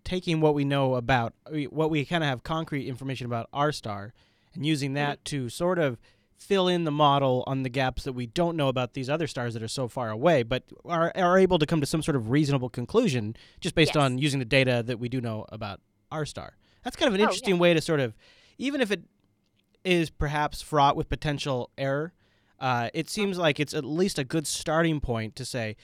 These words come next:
Speaker 1: "All right, well, if we can't answer these kinds of things, let's take the, the science we absolutely know for sure about our local star and then just
Speaker 2: Exactly.
Speaker 1: apply those." That's kind of interesting.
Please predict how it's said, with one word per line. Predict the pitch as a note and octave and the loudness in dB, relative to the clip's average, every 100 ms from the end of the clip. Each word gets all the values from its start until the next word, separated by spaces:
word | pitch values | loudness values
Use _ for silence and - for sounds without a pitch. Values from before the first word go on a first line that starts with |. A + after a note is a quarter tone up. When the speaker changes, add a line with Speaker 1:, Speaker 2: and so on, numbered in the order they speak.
| - - | -14 2
Speaker 1:
"All | |
right, | F3+ | 4
well, | F3 | 4
if | |
we | G#3 | 2
can't | - B3 | -2 -2
answer | A3 - | -2 -2
these | F#3 G3 | -4 -4
kinds | - D3 | -4 -4
of | A#2+ | -4
things, | B2 A#2+ | -6 -4
let's | G#3 | -4
take | - C4+ | -2 0
the, | F#3 D3+ | 2 2
the | D#3+ | 2
science | - E3+ D3+ | 2 2 2
we | C#3 C3+ | -2 0
absolutely | D3 - D#3 C#3+ | 0 0 -2 -2
know | C3 | -2
for | B2+ | -4
sure | - C#3+ | -4 -4
about | A#2+ A2 - _ _ - | -2 -4 -6 _ _ -4
our | C3 A#2+ | -2 -2
local | A#2+ A#2+ G#2+ | -2 -6 -10
star | - - - _ - | -14 -16 -20 _ -10
and | D3 | 0
then | E3 D3 | 0 0
just | C#3 D3 | -6 -4
Speaker 2:
Exactly. | F3 | 0
Speaker 1:
apply | E3 C3 | 2 2
those." | B2 G2+ | 0 -6
That's | C#3 C4 | -6 -6
kind | - A3+ | -4 -4
of | |
interesting. | A#3+ - - D2 | -6 -8 -16 -20